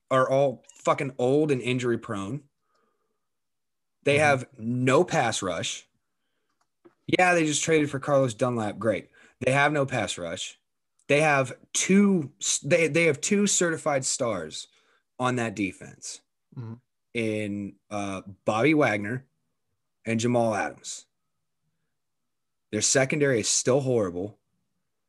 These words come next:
Speaker 1: Outside of Bobby Wagner, their linebacking core is not great.
Speaker 2: Right.
Speaker 1: They trade, they continue to, they draft horribly.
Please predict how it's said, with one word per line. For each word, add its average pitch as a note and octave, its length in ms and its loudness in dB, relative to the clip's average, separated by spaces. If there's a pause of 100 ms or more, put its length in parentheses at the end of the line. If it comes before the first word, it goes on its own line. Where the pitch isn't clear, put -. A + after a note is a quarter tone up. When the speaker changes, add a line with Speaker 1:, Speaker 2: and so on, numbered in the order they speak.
(460)
Speaker 1:
Outside C#3 380 2
of D3+ 80 2
Bobby D3 280 6
Wagner, C#3+ 360 4
their B2+ 160 4
linebacking B2 560 2
core G2+ 200 -6
is F#2+ 100 -6
not E2+ 200 -6
great. E2 340 -8 (420)
Speaker 2:
Right. A2+ 180 -10 (880)
Speaker 1:
They C#3+ 520 0 (440)
trade, C#3+ 720 0
they D3+ 100 4
continue E3+ 920 -2 (280)
to, G2+ 560 -2 (1900)
they A#2+ 100 4
draft B2 360 2
horribly. G2 500 0